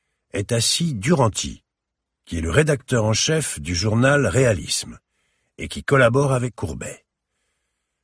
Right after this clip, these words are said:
Debout, dans son dos, nous trouvons les artistes Louis Cordier et Alphonse Legros.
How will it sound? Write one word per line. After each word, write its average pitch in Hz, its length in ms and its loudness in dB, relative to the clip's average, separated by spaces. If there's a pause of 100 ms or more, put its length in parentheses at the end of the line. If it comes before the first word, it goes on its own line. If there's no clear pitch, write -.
Debout, 139 480 4
dans 135 220 2
son 120 240 2
dos, 196 400 4
nous 131 180 4
trouvons 139 320 0
les 127 180 2
artistes - 540 -2
Louis 107 300 2
Cordier 151 680 2 (100)
et 113 260 -2
Alphonse 160 580 0
Legros. 95 440 -2